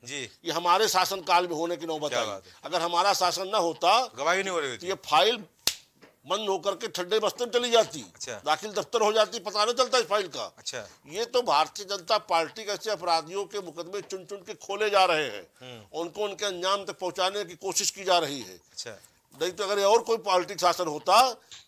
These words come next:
Speaker 2: ये फाइल
Speaker 1: तो आप यहाँ पर
Speaker 2: बंडल बंडल
Speaker 1: सीधे,
Speaker 2: चली
Speaker 1: सीधे
Speaker 2: जाती।
Speaker 1: आप विपक्षियों पर क्यों टारगेट कर रहे हैं कि ये लोग कराए हैं,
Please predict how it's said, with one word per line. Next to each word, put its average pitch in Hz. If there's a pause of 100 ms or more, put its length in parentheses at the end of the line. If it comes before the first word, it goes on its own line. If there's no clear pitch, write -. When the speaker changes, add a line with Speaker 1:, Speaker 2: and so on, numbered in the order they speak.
Speaker 2:
ये 170
फाइल 214
Speaker 1:
तो 247
आप 285
यहाँ 269
पर 294
Speaker 2:
बंडल 247
बंडल 240
Speaker 1:
सीधे, 294
Speaker 2:
चली 262
Speaker 1:
सीधे 240
Speaker 2:
जाती। 254
Speaker 1:
आप 285
विपक्षियों 196
पर 294
क्यों 202
टारगेट 151
कर 131
रहे 117
हैं 104
कि 123
ये 151
लोग 180
कराए 139
हैं, 117